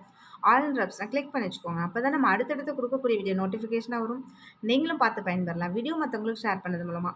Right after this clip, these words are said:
அவங்களையும் பயன்பெற செய்யலாம் ஃப்ரெண்ட்ஸ். இன்னைக்கு பார்த்தீங்கன்னா, இது மாதிரியான ரொம்ப சூப்பரான ஒரு டாலர்ஸ் கலெக்ஷன்ஸா பார்க்க போறோம். அதுலயுமே பார்த்தீங்கன்னா, பிரைஸ் டிஸ்கவுண்ட்டோட பார்க்க போறோம் ஃப்ரெண்ட்ஸ். So, பிடிச்சிருந்தா with price ஒரு ஸ்கிரீன்ஷாட் எடுத்து WhatsApp பண்ணுங்க. ஆன்லைன் பேமெண்ட் மட்டும்தான், சி ஓ டி கிடையாது.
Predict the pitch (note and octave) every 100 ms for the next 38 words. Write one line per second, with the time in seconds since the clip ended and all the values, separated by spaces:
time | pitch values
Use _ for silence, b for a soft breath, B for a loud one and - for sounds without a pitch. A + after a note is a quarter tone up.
0 | F#3 F3+ F3+ F#3 E3+ E3 E3+ - E3 D#3+
1 | E3 E3 E3 - _ B B B A#3 D4
2 | D#4+ B3 G#3 F#3 F3+ G#3+ - G#3+ G#3 F#3+
3 | F#3 F3+ G3 G#3+ G#3+ C#4 C#4 C4+ C4 B3+
4 | A#3 G3 G#3 B3 F#3+ A3+ - F3 E3+ F#3+
5 | G3+ F3+ E3+ F3 F3+ F#3+ E3 E3+ F3 F#3
6 | C4 _ - F3 A#3 A#3+ B3+ A3+ G3 G3+
7 | C#4+ - B B B B _ _ B3+ C4+
8 | D#4+ C4 C4 - C4 A#3+ G#3 - F#3+ F3
9 | E3+ E3+ E3+ E3 E3 - _ _ _ -
10 | F3+ G#3 A3 A#3+ B3+ B3+ B3+ A3+ A#3 A#3+
11 | - A#3 A#3 A3 G#3 G#3+ G#3 G#3 A3+ A#3
12 | A3 D4 D#4+ G3 G3 G3+ G3+ G3+ G3+ F#3+
13 | F#3+ G#3+ D#4 D4 A#3+ A3+ A#3 A3+ G3 F#3
14 | G3 D4+